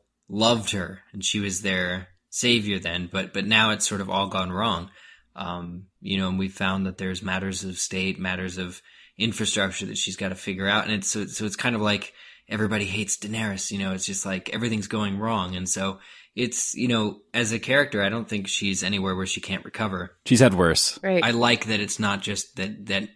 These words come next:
Speaker 1: everybody there isn't, you know, kissing her feet exactly. Um, and she's, she's got some real hardship, and that'll make her grow as a character and a ruler, and, and it'll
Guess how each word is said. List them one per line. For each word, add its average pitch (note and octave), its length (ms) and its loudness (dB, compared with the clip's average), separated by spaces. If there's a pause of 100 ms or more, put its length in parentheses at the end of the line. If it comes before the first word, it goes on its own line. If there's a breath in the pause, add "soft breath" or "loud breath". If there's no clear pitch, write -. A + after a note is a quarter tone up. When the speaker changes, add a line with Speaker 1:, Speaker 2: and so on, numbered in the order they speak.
(160)
Speaker 1:
everybody G#2 460 0
there G2 320 2
isn't, F#2+ 360 -4
you F#2+ 120 -2
know, F2 140 -6
kissing F#2 340 -6
her F2+ 120 -8
feet G2 340 -2
exactly. G#2 540 -8 (500 soft breath)
Um, F2 440 -8
and G2 120 -6
she's, G2 220 -2
she's F#2+ 200 -4
got F#2+ 200 -6
some G2+ 200 -4
real A2 280 2
hardship, G2+ 460 -2
and A2 100 0
that'll A#2 220 2
make A2+ 260 2
her A#2 240 0
grow A#2 360 2
as - 120 -6
a - 40 -12
character G#2 480 -2
and G2 120 0
a G2 40 -2
ruler, G2+ 440 -2
and, F#2 260 -4 (440 soft breath)
and G2 340 -2
it'll G2+ 380 -4